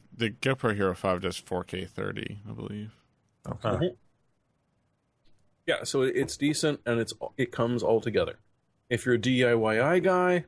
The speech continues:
Speaker 3: and you don't mind building your own drone, setting everything up and balancing it, don't buy it. It, it's not worth it. You can get much better for a lot less, but it's gonna take a lot of time. This,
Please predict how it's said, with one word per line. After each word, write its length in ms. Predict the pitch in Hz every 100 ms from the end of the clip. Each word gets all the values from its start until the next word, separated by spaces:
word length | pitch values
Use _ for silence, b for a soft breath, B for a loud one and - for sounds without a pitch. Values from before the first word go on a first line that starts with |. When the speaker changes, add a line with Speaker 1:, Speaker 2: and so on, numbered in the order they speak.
| _
Speaker 3:
and 320 | 104 104 98 104
you 60 |
don't 160 | 101 95
mind 380 | 101 107 104 101
building 220 | 104 107
your 140 | 104
own 140 | 104 107
drone, 500 | 113 104 104 101 95
setting 340 | - - 101 98
everything 340 | 95 92 101
up 180 | 95 -
and 100 | 95
balancing 380 | 110 135 131 135
it, 160 | 131 _ _ _ _ _ -
don't 140 | 117
buy 140 | 95 80
it. 100 | -
It, 180 | 92 -
it's 140 | 98
not 140 | 113 104
worth 200 | 113 -
it. 100 | 90
You 100 | 98
can 200 | 98 95
get 200 | 98 90 - _
much 380 | 98 98 110 -
better 320 | 113 104 101 - _ _ -
for 80 |
a 40 | 90
lot 200 | 90 -
less, 460 | 98 107 - - - _ _ _ _ _ -
but 80 | 90
it's 80 | 87
gonna 140 | 87
take 160 | 85 90
a 40 |
lot 140 | 87 85
of 60 |
time. 240 | - 85 - _ _ _ _
This, 440 | 120 117 - -